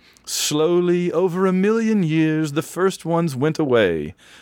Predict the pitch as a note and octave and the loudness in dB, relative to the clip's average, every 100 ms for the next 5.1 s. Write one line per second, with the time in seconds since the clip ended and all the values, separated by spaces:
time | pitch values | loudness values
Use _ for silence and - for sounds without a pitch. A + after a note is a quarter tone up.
0 | _ - - A#2+ C3+ B2 C3 C#3 - - | _ -8 -2 0 0 0 2 2 0 0
1 | C3 C3+ C3+ C3+ - - C#3 C#3 C#3 C3 | 2 2 2 0 -4 2 2 4 2 2
2 | A#2 C3 C#3 C#3 D3 D3 - F3 C3+ F2+ | 2 2 2 0 -2 -2 -2 0 -2 -4
3 | D2+ - - _ - - A#2 C3 C3+ - | -10 -16 -20 _ -10 -2 0 2 0 -2
4 | G#2 A2 A#2 G#2+ B2 C#3 A#2+ C#3+ D#3+ - | -4 -2 -2 0 0 0 -2 -2 -2 -6
5 | - | -12